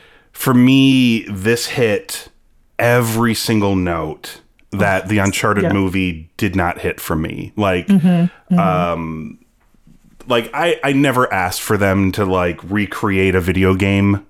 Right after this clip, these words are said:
Speaker 1: like an Uncharted game in a movie form.
Speaker 2: Mm-hmm.
Speaker 1: Um, I,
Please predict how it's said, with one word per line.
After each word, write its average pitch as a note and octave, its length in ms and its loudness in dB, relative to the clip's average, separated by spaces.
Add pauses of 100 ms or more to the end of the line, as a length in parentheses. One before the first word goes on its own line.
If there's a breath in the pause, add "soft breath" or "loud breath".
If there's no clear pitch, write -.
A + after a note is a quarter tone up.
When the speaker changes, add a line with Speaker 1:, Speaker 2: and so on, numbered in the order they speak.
(120)
Speaker 1:
like G2 160 -4
an G2+ 80 0
Uncharted F#2+ 480 -2
game G2 260 -2
in F#2+ 80 0
a F#2+ 40 0
movie F#2 280 0
form. G#2 400 0 (480 loud breath)
Speaker 2:
Mm-hmm. F2 480 0
Speaker 1:
Um, E2 240 -10
I, G#2 600 0